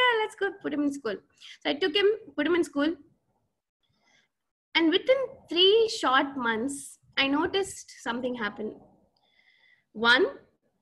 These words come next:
well, I was, I was always a lazy person, and I became even more lazier. Kavin's school was right in the middle of, um, the day. So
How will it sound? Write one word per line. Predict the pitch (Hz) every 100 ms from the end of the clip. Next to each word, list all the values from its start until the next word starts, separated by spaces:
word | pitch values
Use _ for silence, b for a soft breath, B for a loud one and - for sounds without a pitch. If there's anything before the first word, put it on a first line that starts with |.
| _ _ _ -
well, | 254 233 226 - _ _ _ _ _ _ _ -
I | 285
was, | 302 302 294 - - - - - _ 233
I |
was | 226
always | 220 240 269 277
a | 220
lazy | 220 214
person, | 214 208 196 190 226 - _ _
and | 240 254
I | 247
became | 247 247 311 285
even | 269 285 277
more | 254
lazier. | 240 226 226 220 202 - - _ _ _
Kavin's | 311 311 427
school | 440 339 339
was | 311 254 -
right | 240 269 370
in | 311
the |
middle | 254 247 254 285
of, | 240 226 - - B B B B B B
um, | - 220 208 202 196 - 208
the | 220
day. | 202 220 - b b b b _ _
So | - 320 302